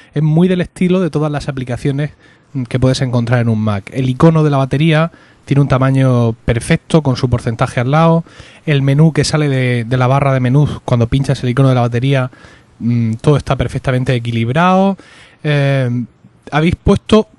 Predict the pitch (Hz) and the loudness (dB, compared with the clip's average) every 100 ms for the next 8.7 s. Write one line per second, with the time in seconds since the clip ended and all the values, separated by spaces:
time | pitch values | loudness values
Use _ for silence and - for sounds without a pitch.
0 | - 170 156 110 - _ 135 127 131 135 | -2 0 0 -2 -10 _ -6 -2 0 0
1 | 127 156 160 170 208 - - _ - 135 | 2 2 4 2 0 -4 -20 _ -6 -2
2 | 135 156 180 - 160 170 185 - 147 - | 0 0 0 -4 0 2 2 0 -4 0
3 | 180 175 175 156 147 143 202 - - _ | 0 2 0 0 0 2 0 -2 -12 _
4 | 147 135 - 135 - 147 135 190 - 175 | -4 -2 0 -2 -2 -2 0 0 0 -2
5 | - 185 180 160 160 156 156 - 143 135 | 0 -2 2 2 2 2 -2 -2 -4 0
6 | 143 160 170 - 143 170 - 190 208 240 | 0 0 -2 0 2 2 2 0 0 -4
7 | - - - - 123 - 156 175 180 - | -10 -20 -18 -6 -4 -2 -2 0 -2 0
8 | 165 165 170 131 143 135 127 | 2 4 2 -2 -4 -4 -4